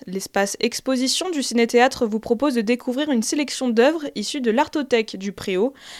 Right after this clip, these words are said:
Cette nouvelle association culturelle propose notamment la location d'œuvres d'art. Le fonctionnement est simple, on s'abonne,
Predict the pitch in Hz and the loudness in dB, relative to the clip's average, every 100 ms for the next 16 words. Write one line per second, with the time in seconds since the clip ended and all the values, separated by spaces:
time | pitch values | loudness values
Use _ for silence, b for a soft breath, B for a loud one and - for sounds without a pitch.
0 | B - 202 196 196 190 214 202 208 226 | B -8 -4 2 2 2 0 -2 -2 -2
1 | 226 262 - 277 294 285 269 233 240 233 | -2 -2 0 2 2 2 0 2 2 2
2 | 240 226 220 185 202 220 214 - 196 247 | 4 2 2 2 2 2 0 -2 2 4
3 | 285 214 185 185 262 - B B B B | 4 2 2 2 2 -2 B B B B
4 | - 185 208 214 220 214 202 190 - 254 | -8 -4 -2 0 2 2 2 0 2 4
5 | 392 339 226 - 220 240 302 359 | 4 2 -2 2 6 6 6 2